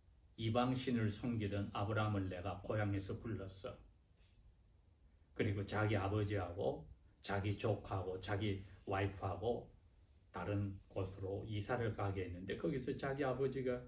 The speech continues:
죽으니까 내가 다시 아브라함을 불렀어. 그때 그 사람 나이가 칠십다섯 살이었다. 자기 아내는 육십다섯 살이었다. 자녀들이 없었다.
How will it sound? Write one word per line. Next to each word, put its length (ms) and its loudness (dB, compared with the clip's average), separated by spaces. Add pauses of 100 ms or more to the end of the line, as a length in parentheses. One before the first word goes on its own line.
(220)
죽으니까 520 2
내가 320 0
다시 280 0
아브라함을 580 2
불렀어. 460 -6 (800)
그때 300 0
그 140 0
사람 280 -2
나이가 400 -4
칠십다섯 800 -2
살이었다. 720 -10 (1160)
자기 340 4
아내는 800 0
육십다섯 840 0
살이었다. 640 -10 (180)
자녀들이 580 -2
없었다. 680 -8